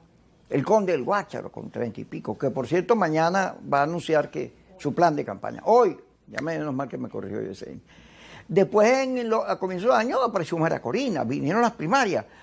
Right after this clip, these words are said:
Mara Corina cabalgó un rato y después, cuando la inhabilitación se hizo obvia, apareció la señora Corina Yori y a partir de ahí, eh, sobre todo en este proceso de inscripción de las candidaturas y de los cambios,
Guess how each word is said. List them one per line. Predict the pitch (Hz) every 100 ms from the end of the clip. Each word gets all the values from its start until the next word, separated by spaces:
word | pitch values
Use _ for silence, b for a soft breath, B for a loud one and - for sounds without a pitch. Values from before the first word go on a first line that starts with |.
| B
Mara | 131 156 143
Corina | 143 160 202
cabalgó | 214 196 190
un | 226
rato | 262 247 233 392
y |
después, | 262 - 208 208 254 - b b b _ - 123
cuando | 151 151 143 139 135 135
la | 139
inhabilitación | 139 139 139 139 135 123 165 156
se | 165
hizo | 180 226 233
obvia, | 220 262
apareció | 151 120 - 131
la | 139
señora | 143 143 175
Corina | 175 190 226
Yori | 202 214 214
y | 202
a | 202
partir | 170 151 - 220 254
de | 262
ahí, | 214 196 359 392 b b b b b b _ - - -
eh, | 117 104
sobre | 139 139 135
todo | 156
en | 185
este | - 196
proceso | 175 165 190 151 139
de |
inscripción | 127 127 110 143
de | 170
las | 180
candidaturas | 175 156 143 - 233 160
y | 139
de | 151
los | 214 208
cambios, | 285 233 277